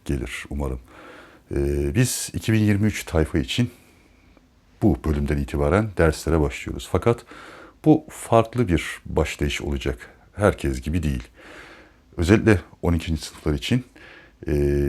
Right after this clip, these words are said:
Eylül'de görmeye başlayacakları on ikinci sınıf konularını ben şimdiden klasik konu anlatımı tarzı da değil, çok farklı bir anlatımla, e, ve direkt, e, Ö S Y M tarzı sorularla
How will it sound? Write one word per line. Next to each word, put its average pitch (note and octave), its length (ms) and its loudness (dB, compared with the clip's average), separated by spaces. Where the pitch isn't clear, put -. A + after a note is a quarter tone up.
Eylül'de D#2 560 4
görmeye E2 440 6
başlayacakları E2 680 4
on D#2+ 100 2
ikinci E2 300 -4
sınıf - 200 -6
konularını D2+ 480 0
ben A#2 220 4
şimdiden C3+ 680 4
klasik - 460 2
konu A2+ 200 0
anlatımı A2 380 2
tarzı G2 360 6
da F#2+ 100 4
değil, F2+ 280 2
çok - 220 0
farklı G2 380 2
bir F2+ 120 2
anlatımla, D#2 680 0
e, - 40 -2
ve D2+ 180 -2
direkt, A2+ 340 4
e, D#2 60 -6
Ö D#2+ 140 -2
S - 160 -2
Y E2 120 4
M A2 140 4
tarzı D#2 420 2
sorularla F2 800 4